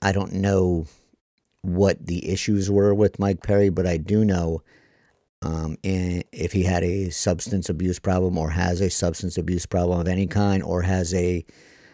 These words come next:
mental health issue of any kind, two months is not going to, um, significantly make a, a difference in that, in that issue. It's, it's just not.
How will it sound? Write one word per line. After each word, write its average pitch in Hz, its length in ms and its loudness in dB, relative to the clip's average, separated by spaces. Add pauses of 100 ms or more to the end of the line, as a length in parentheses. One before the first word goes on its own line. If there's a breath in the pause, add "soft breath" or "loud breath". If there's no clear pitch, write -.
(120)
mental 95 440 2
health 107 320 2
issue 87 200 -2
of 82 120 2
any 87 160 0
kind, 90 400 -2 (640 soft breath)
two 135 140 2
months - 640 -2 (920)
is 92 440 2
not 98 600 0 (160)
going 98 360 -4
to, 82 540 -2 (800 soft breath)
um, - 320 -14 (540)
significantly 90 1160 0 (100)
make 92 640 -2
a, 85 280 -2 (140)
a 82 240 -4
difference 90 460 -2
in 80 120 -2
that, 80 240 -6 (640 soft breath)
in 87 180 0
that 78 240 -2 (300)
issue. - 400 0 (180)
It's, - 220 -10
it's - 280 -4
just 98 440 2
not. 78 260 -2